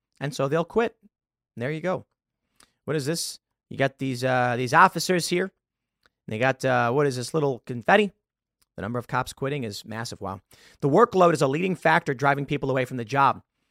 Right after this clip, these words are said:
If the N Y P D is going to survive these staffing reductions, it cannot just keep squeezing cops for more hours. It is a cascade failure. One by one, the job becomes more and more burdensome,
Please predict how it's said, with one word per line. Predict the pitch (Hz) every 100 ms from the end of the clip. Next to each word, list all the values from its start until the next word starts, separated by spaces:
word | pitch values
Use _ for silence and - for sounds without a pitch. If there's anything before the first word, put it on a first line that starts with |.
| _ -
If |
the | 147
N | 196
Y | 240
P | - 214
D | 214
is | 180
going | 185 185
to |
survive | 160 156 160 165 147 135
these | 156
staffing | - 151 151 147
reductions, | 135 135 151 220 240 - _ _ _
it | -
cannot | 165 143 147 202 - -
just | - 175 - -
keep | 180 -
squeezing | - 151 151 151 147
cops | 135 139 -
for | -
more | 127 120 -
hours. | 190 - - - - - - - _ -
It | 143
is | 156
a | 156
cascade | - 156 147 - 151 139
failure. | 165 165 92 98 _ _ _ _ _
One | 110 143 202
by | 196 185
one, | 202 196 165 104 _ _ _ _ 131
the |
job | 113 131 151 180 156
becomes | 180 175 135
more | 139 156
and | 170
more | 165 165
burdensome, | 120 180 160 123 - 117